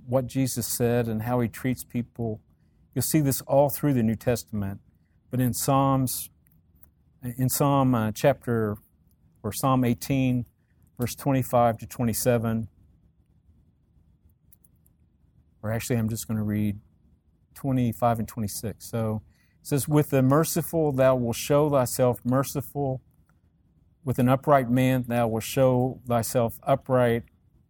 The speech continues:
With the pure thou wilt show thyself pure. And with the froward thou wilt show thyself froward." Froward. That's not a word that we use, and I'm probably pronouncing it wrong. I've looked at it a few times, and,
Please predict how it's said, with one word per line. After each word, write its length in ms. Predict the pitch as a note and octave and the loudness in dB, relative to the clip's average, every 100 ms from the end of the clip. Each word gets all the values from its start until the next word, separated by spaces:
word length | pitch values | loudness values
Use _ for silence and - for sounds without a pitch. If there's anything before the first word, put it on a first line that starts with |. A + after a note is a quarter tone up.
| _ _ _ _ | _ _ _ _
With 200 | C#3 - | -2 0
the 100 | A#2+ | -4
pure 600 | - - D#3+ D#3 D#3 D3+ - | -4 0 2 4 2 -2 -2
thou 180 | B2+ A#2+ | 0 0
wilt 160 | A2+ | -4
show 320 | - C3+ C3 | -2 0 2
thyself 420 | C3 A2+ B2+ A2+ - | 2 0 -2 -4 -4
pure. 540 | D3+ C3 G#2+ G#2 G#2+ _ - _ _ _ | -2 0 0 -2 -8 _ -20 _ _ _
And 100 | B2+ | -2
with 140 | A#2+ - | 0 -2
the 60 | A2 | -6
froward 600 | - D3 D3+ C3+ A#2+ - | 0 2 4 2 0 -2
thou 180 | A#2 A#2 | -2 0
wilt 140 | A2+ A2 | 0 -4
show 260 | - C3 | 0 2
thyself 520 | B2 A2+ - A#2 - - _ | 2 -2 -2 -4 -6 -16 _
froward." 560 | - C3 A2+ G#2 F2+ - _ _ _ _ _ | -8 -4 -2 -4 -8 -10 _ _ _ _ _
Froward. 380 | B2+ A2+ G#2 F2 _ _ | 0 0 -2 -6 _ _
That's 160 | C#3+ C3+ | -4 0
not 120 | D3+ | 0
a 40 | A#2+ | 2
word 240 | B2+ A2 | 2 0
that 80 | G#2+ | 0
we 120 | A2 | 0
use, 540 | G2+ G#2+ A2 A#2 - - _ _ | 0 -2 -2 -6 -12 -20 _ _
and 80 | B2 | -4
I'm 100 | A#2 | -2
probably 300 | - C#3 C3 | 2 4 4
pronouncing 500 | A2 A2+ G#2+ A2+ B2 | 0 -2 -2 -2 -4
it 80 | A2+ | -4
wrong. 400 | A#2 A2+ A#2 B2+ - _ - _ | -4 -2 -4 -6 -12 _ -20 _
I've 120 | A2+ | -2
looked 260 | A#2+ C3 - | 0 0 2
at 160 | B2 A#2+ | 2 2
it 140 | A#2 | 0
a 40 | |
few 160 | A2+ C3 | -2 -2
times, 460 | - B2 A#2+ A#2 A2+ | 0 -2 0 -2 -2
and, 320 | G#2+ G2 | -2 -4